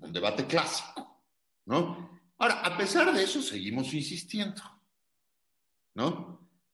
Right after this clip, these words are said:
Entonces, bien, venga, vamos para adelante con eso.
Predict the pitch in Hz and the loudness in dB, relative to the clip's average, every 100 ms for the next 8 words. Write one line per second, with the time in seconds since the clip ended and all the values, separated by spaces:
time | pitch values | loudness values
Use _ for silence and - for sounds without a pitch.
0 | _ - 233 233 - - - _ 285 294 | _ -6 -4 -4 -8 -18 -20 _ 4 6
1 | 208 240 - - 165 139 110 143 320 - | 6 2 -4 -6 2 2 4 2 2 -2
2 | 117 143 - 156 165 175 175 190 226 220 | -4 -2 4 6 6 4 2 0 2 0
3 | 190 - - | 0 -2 -6